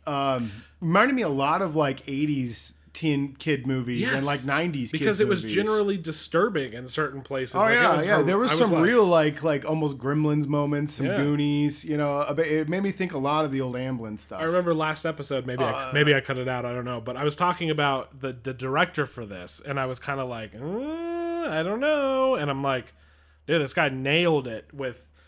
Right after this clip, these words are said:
Speaker 2: with the feel of the movie, like, the overall tone and feel of, of the movie."
Speaker 1: They did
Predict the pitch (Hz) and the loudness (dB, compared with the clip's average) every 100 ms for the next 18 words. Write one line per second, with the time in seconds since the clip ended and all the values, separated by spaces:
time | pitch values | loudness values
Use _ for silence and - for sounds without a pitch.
0 | _ _ - 131 - 131 135 - - 196 | _ _ -10 -10 -10 -8 -10 -6 2 4
1 | 196 160 131 123 113 120 127 113 101 104 | 4 4 0 -6 -8 -8 -6 -8 -8 -10
2 | 127 - - 160 160 151 147 139 131 131 | -8 -8 -4 0 0 0 0 0 0 -2
3 | 113 - _ _ - - 143 139 123 120 | -4 -12 _ _ -12 -6 -4 -4 -8 -10
4 | - - 147 139 113 104 123 123 - 135 | -12 -8 -4 -4 -4 -8 -10 -12 -14 -10
5 | 127 120 127 131 123 127 156 190 208 147 | -10 -8 -6 -4 -4 0 2 2 0 -4
6 | 120 151 165 208 226 262 | -4 2 4 2 0 -6